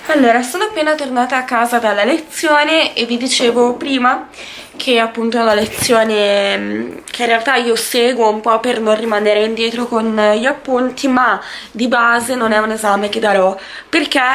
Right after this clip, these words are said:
ehm, avevo cominciato questo semestre con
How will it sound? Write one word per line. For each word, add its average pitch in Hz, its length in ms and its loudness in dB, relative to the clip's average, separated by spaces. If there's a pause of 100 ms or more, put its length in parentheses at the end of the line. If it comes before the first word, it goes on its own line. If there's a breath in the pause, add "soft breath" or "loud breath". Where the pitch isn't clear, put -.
(340)
ehm, 202 1200 2
avevo 247 340 0
cominciato 240 760 -2
questo 208 640 -2 (180)
semestre 240 720 -2
con 220 380 0